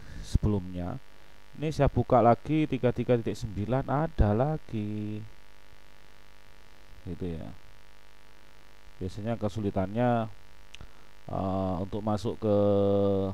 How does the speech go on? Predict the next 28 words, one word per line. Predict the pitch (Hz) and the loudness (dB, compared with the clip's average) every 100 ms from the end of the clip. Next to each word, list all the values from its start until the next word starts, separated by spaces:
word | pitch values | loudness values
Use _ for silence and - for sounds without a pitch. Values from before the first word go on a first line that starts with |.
| 98 - - - - - - - - - - - - | -6 -12 -14 -14 -14 -14 -16 -16 -16 -16 -16 -16 -8
A | - | 0
P-nya | 101 117 117 113 101 | 2 2 2 0 0
itu | 95 | -2
yang | 90 | -4
sulit | 92 101 104 - | -4 -2 0 0
kalau | 90 | 0
I | 90 | 0
P-nya | 90 92 | -2 -6
sama. | 92 92 90 85 82 - - | -4 -4 -4 -6 -8 -10 -10
Kita | 104 | -6
kan | 110 | -2
nggak | 104 - | -2 0
tahu | 101 104 98 | 2 2 2
dia, | - 95 101 95 - - - - - 92 | 2 6 6 4 -2 -12 -12 -12 -10 -6
eh, | 92 92 92 90 82 | -4 -2 -2 -4 -4
apa | - 113 | 0 2
ya, | 90 98 - - - - - - - - - - - - - - - - - | 2 -4 -10 -12 -12 -12 -12 -12 -12 -14 -14 -14 -14 -14 -14 -14 -16 -12 -6
laptop | - - 101 | -2 -2 -2
ini | 101 113 | -2 2
kan | 113 110 110 101 101 - - - - - - - - - - - | 2 2 -4 -10 -12 -12 -14 -14 -14 -14 -14 -14 -14 -14 -14 -12
sudah | - 104 98 | -6 -2 2
dibikin | - 92 107 | 2 0 -4
statik | - 101 - 113 - - - - - - - - - - - - - | 0 2 2 -2 -6 -12 -12 -14 -14 -14 -14 -14 -14 -14 -14 -16 -2
I | 107 101 | 2 2
P | - 113 | 0 0
network | 107 - 110 104 - | 0 0 -2 -2 -6
tiga | 95 98 | -2 -2
tiga | 101 95 110 98 92 | -2 0 4 6 6